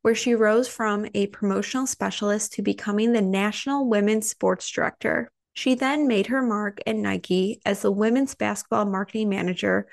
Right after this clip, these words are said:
before taking on the role of executive director and then C E O at the Women's Basketball Coaches Association. Beth's journey reached new heights when she joined Adidas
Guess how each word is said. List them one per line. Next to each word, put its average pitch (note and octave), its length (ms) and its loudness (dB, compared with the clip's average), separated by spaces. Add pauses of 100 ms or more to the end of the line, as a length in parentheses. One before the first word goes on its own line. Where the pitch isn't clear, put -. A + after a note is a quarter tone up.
(360)
before B3 280 0
taking B3 360 0
on D4 120 0
the D4 100 0
role G3+ 440 0
of G3+ 180 -4
executive G#3 600 0
director G#3 760 -2
and G3 180 0
then G#3+ 220 0
C C4 480 0
E A3+ 80 2
O F#3+ 320 -2 (240)
at G#3+ 140 -2
the A3 100 4
Women's A3 460 2
Basketball - 580 -2
Coaches G#3+ 680 0
Association. F#3+ 960 0 (340)
Beth's - 400 -2
journey G#3+ 420 2
reached G#3+ 380 0
new A#3+ 180 2
heights G3 480 -4
when A3 140 -2
she G#3 180 0
joined G3+ 340 2
Adidas G3+ 640 0